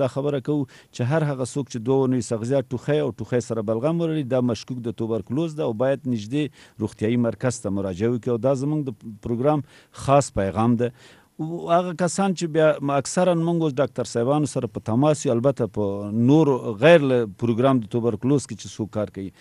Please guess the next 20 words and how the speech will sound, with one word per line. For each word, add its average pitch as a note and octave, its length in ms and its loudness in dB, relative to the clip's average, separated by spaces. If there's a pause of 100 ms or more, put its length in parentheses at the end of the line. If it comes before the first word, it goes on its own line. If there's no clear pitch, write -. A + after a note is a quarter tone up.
(340)
هغه D#3+ 200 2
ډاکټر D3 320 0
صاحبانو D3+ 400 2
ته C#3 100 -2
چې - 100 -14
څوک D3 260 0
مراجعه C3+ 440 4
کوي C#3+ 200 2
او A#2+ 40 4 (120)
دا A#2 60 4 (600)
په G#2+ 80 -2 (200)
تشخیص D#3 380 2
کیږي E3+ 360 0
چې C3 60 0 (100)
دا D3 100 6 (140)
توبرکلوز A#2 640 0
مریضي G#2 380 0
لري B2+ 180 2
یا C#3+ 220 6
نری A#2+ 200 6